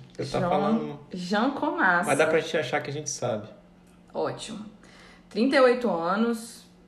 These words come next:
Speaker 2: embora jovem, não é seu filme de estreia, nem nada disso. Ano passado, ele ficou famoso pelo filme Corpus Christi. Foi, inclusive, indicado ao Oscar desse ano, de dois mil e vinte, na categoria de melhor filme estrangeiro.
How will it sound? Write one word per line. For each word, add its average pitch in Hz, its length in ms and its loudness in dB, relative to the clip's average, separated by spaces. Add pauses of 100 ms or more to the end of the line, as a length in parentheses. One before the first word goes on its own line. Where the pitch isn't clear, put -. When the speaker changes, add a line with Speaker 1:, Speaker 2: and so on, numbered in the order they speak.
Speaker 2:
embora 190 400 4
jovem, 202 580 2
não 196 260 0
é 190 160 2
seu 180 220 -4
filme 175 260 -8
de 165 80 -14
estreia, 180 580 -2
nem 175 120 -4
nada 170 260 -2
disso. 180 680 -10 (640)
Ano 175 160 -2
passado, 180 720 2
ele 175 160 -2
ficou - 220 -10
famoso 185 680 0
pelo 175 260 -2
filme 175 320 -6
Corpus 220 500 -4
Christi. 180 680 -10 (680)
Foi, 180 100 0
inclusive, 190 460 -4
indicado 190 840 2 (600)
ao 160 180 4
Oscar 190 420 4
desse 170 300 -4
ano, 208 380 0
de 180 100 -6
dois 160 220 -4
mil 170 100 -8
e 170 60 -10
vinte, 208 540 -2
na 190 120 -2
categoria 170 500 -4
de 160 120 -8
melhor 160 300 -4
filme 170 180 -4
estrangeiro. 165 840 -6